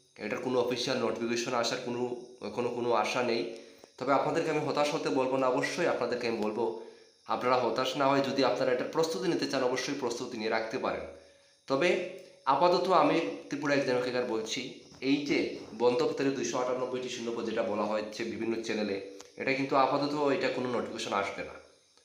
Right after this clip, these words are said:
ঠিক আছে? ঠিক আছে, এটা যদিও আসে, এটা আস-, এটা আসতে আসতে হয়তো দু হাজার ছাব্বিশে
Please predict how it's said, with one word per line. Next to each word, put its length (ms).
ঠিক 120
আছে? 140
ঠিক 120
আছে, 180
এটা 100
যদিও 360
আসে, 320
এটা 180
আস-, 380
এটা 240
আসতে 220
আসতে 260
হয়তো 280
দু 120
হাজার 200
ছাব্বিশে 760